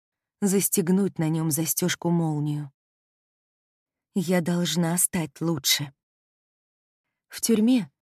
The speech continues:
убивая время день за днём, год за годом, отбывая свой срок, я могла бы поразмышлять, поспорить сама с собой на какие угодно темы в своей камере или во дворе.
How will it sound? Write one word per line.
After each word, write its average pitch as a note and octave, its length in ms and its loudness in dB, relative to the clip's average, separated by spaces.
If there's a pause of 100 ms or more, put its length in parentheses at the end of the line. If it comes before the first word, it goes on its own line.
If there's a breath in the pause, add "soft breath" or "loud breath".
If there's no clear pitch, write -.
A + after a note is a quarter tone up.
(540)
убивая F#3+ 500 2
время E3 320 0
день F3 260 0
за D#3+ 180 0
днём, F3+ 560 0
год D#3 240 -2
за D#3+ 180 -2
годом, E3+ 500 -2 (580)
отбывая G3 560 0
свой F3 280 -2
срок, - 480 -6 (880)
я A#3 280 2
могла A#3+ 380 2
бы A3 180 0
поразмышлять, A3 960 2 (680)
поспорить G3 640 0
сама F3+ 340 2
с - 60 2
собой F3 580 0 (360)
на G#3+ 120 4
какие G3+ 320 0
угодно F#3 440 2
темы D#3+ 480 -2 (260 soft breath)
в - 80 -2
своей F3+ 360 4
камере E3 520 0
или D#3 200 0
во D3+ 160 -2
дворе. D3+ 440 -2